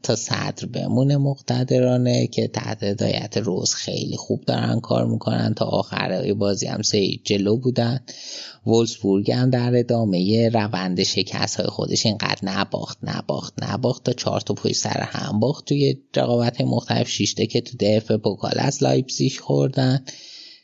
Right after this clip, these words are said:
اه، دو تا لیگ باختن، حالا به لورکوزن باختن، یه دونه هم لیگ اروپا باختن و صدر اونجا رو هم وا دادن.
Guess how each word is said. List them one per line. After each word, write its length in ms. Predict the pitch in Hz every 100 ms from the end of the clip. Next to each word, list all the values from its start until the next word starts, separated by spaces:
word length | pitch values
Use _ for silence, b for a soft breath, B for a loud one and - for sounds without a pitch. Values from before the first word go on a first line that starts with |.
| _
اه، 280 | - 110 98
دو 160 | 92 101
تا 160 | -
لیگ 340 | 110 107 95 107
باختن، 440 | 127 135 - 131
حالا 300 | 123 123 95
به 200 | 90 98
لورکوزن 800 | 107 107 110 110 - 101 92 95
باختن، 360 | 107 123 - 113
یه 220 | 110 98
دونه 240 | 98 104
هم 160 | 95 98
لیگ 160 | 101 101
اروپا 580 | 95 92 - - -
باختن 540 | - 110 110 - 104 104
و 20 |
صدر 440 | 98 104 92 -
اونجا 360 | 101 95 92 73
رو 80 | 73
هم 180 | 90 -
وا 180 | 64
دادن. 380 | 64 65 80 -